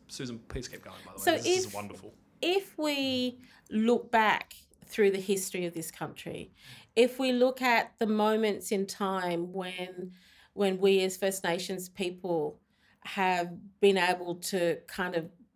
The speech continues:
Speaker 2: push an agenda and to creep a little bit more down the road, um, you've got things like the Barunga Statement, you've got things like the Bark Treaty that came out of, um, Arnhem Land, the Yolngu people up there. Um,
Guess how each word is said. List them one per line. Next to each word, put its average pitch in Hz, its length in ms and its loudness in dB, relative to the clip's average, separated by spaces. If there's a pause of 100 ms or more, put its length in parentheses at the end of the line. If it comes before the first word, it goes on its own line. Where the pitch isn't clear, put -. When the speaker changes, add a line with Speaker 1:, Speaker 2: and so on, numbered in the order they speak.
Speaker 2:
push - 400 2
an 196 80 -2
agenda 175 600 -2
and 170 280 -2 (340)
to 196 100 -2
creep 196 360 0
a - 20 0
little 180 220 -4
bit 175 260 -4
more 175 160 -4
down 175 260 -2
the 170 80 -6
road, 170 480 0 (400)
um, 185 240 -4
you've 190 200 -2
got - 260 0
things 196 320 2
like 170 240 2
the 185 60 -4
Barunga 180 440 -2
Statement, 165 520 -4
you've 180 160 -8
got - 240 -4
things 175 360 -4
like 170 420 -2
the 170 420 -6 (100)
Bark 175 300 0
Treaty 175 340 -4
that 165 160 -8
came 180 240 -2
out 165 220 -4
of, 165 260 -8 (480)
um, 170 300 -4
Arnhem 185 320 2
Land, 165 300 -2
the 160 80 -8
Yolngu 175 440 0
people 170 300 -6
up 151 180 -4
there. 165 320 -4 (420)
Um, 196 380 0